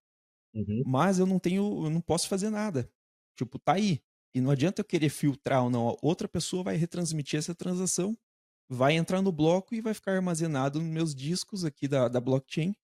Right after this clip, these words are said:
Speaker 2: E não tenho nada o que fazer, né? Um filtro natural é o próprio,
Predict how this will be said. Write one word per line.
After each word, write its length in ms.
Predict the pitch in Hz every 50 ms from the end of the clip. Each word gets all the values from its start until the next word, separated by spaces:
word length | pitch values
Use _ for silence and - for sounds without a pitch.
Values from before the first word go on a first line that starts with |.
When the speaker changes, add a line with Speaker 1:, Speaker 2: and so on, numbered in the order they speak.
| _ _ _ _ _ _ _ _ _ -
Speaker 2:
E 40 | 226
não 80 | 214 185
tenho 180 | - 160 156
nada 200 | 151 139 143 156 160
o 20 |
que 60 | -
fazer, 340 | - 226 220 202 175 139 127
né? 220 | 120 113 113 143 - _ _ _ _ _ _ _ _ _ _ _ _ _ _ _ _ _ -
Um 100 | 170 196
filtro 440 | - - 185 208 247 - - 185
natural 640 | 175 160 143 - - 139 120 117 156 180 160 131 - _ _ _ _ _ _ _ -
é 60 | 123
o 80 | 127 123
próprio, 1600 | _ - 127 131 151 160 - - - 185 190 185 185 180 180 180 175 175 170 170 165 160 160 156 156 147 147 143 135 131 131